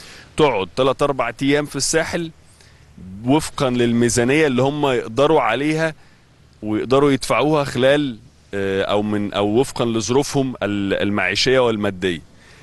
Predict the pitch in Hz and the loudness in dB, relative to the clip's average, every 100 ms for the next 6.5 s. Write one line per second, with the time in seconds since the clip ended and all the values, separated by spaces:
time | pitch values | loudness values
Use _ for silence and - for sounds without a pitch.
0 | - 110 147 196 - 120 143 170 - 123 | -12 0 2 2 0 -6 -4 -4 -2 0
1 | 117 143 113 110 104 120 113 101 117 - | 0 -2 -4 -4 -2 -2 -4 -6 -6 -6
2 | 98 90 90 76 76 98 90 98 98 120 | -6 -6 -6 -8 -12 -14 -10 -10 -6 -4
3 | 113 - 110 107 110 143 156 165 - - | -4 -4 -2 -2 0 2 0 -2 -10 -20
4 | - - 92 101 139 131 117 139 - 135 | -20 -12 -8 -2 -2 -2 -4 -6 -6 -6
5 | 117 - 110 147 139 120 131 135 139 147 | -6 -4 -2 2 2 2 2 2 2 0
6 | 123 139 139 147 | -2 0 0 -2